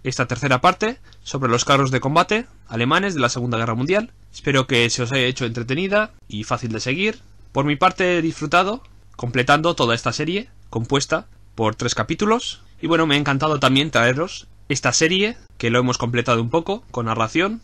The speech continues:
y con más información y modelos, y también hemos metido variantes, que creo que le darán un punto a favor al vídeo. Y bueno, pues si os ha gustado, como siempre, no dudéis en dejar un buen like.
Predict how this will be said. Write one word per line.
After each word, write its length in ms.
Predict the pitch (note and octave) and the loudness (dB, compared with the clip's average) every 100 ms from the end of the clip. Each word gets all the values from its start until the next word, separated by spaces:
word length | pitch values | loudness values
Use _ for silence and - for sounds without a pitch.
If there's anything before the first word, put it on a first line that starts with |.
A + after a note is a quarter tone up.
| - - | -16 -8
y 240 | A2 G#2+ | -4 -4
con 160 | A2+ A#2 | -2 -2
más 160 | B2+ | 0
información 560 | A#2+ B2 A#2 A2 B2+ A#2 | 0 0 0 0 0 0
y 40 | |
modelos, 520 | A2+ B2 F#3 A3+ - - | -2 0 0 0 -6 -12
y 80 | |
también 240 | A#2 A#2 A#2+ | -8 -4 -2
hemos 180 | A#2+ B2+ | -2 -2
metido 320 | A#2+ B2 G#2+ | -2 -2 0
variantes, 680 | A2 B2 F3 A3 - - - - - | 0 0 -2 -6 -8 -16 -20 -20 -6
que 140 | C#3+ C3+ | -4 2
creo 260 | D#3+ D#3 | 4 4
que 80 | C3+ | 4
le 140 | B2 | 4
darán 260 | A#2+ C3+ C#3+ | 4 4 2
un 140 | C3 | 0
punto 420 | C3 C#3 C3+ F3+ - - | 0 -2 -2 -4 -8 -10
a 120 | B2 | 0
favor 340 | C3 B2+ F3 - - | 2 2 -2 -6 -12
al 140 | - A#2+ | -6 -4
vídeo. 300 | A2 E2 - - - - | -4 -8 -16 -20 -20 -8
Y 60 | F#3 | 0
bueno, 240 | G#3 F3 | 2 4
pues 160 | C#3+ - | 2 4
si 120 | C#3+ | 2
os 120 | C#3+ | 2
ha 40 | |
gustado, 480 | F#3+ F#3+ G3 F#3+ G#3+ - | 0 2 2 2 -4 -6
como 180 | C#3+ | -2
siempre, 480 | C3+ E3+ E3+ F#3+ G#3 - | 0 0 0 -4 -4 0
no 120 | D#3+ | 2
dudéis 320 | D3+ D3+ E3+ | 4 2 0
en 100 | C#3 | -2
dejar 220 | B2+ D3+ C#3 | 0 0 0
un 100 | B2 | 0
buen 140 | C3+ | 2
like. 260 | F#3 G3+ | 0 -2